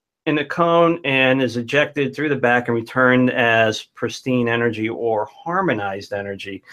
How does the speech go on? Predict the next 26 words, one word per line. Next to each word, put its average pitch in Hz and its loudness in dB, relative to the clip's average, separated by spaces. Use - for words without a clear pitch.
And, 123 6
you 147 -2
know, 135 2
Karen, 147 4
you've 151 2
had 151 0
one 139 2
of 143 2
these 139 0
for 120 4
the 113 2
last 117 0
two 135 -2
or 143 2
three 160 0
weeks, 120 0
and 120 -2
I 120 -2
just 127 -8
kinda 131 2
wanted 127 2
to 120 -10
pick 131 -4
your 120 -2
brain 120 2
about, 113 6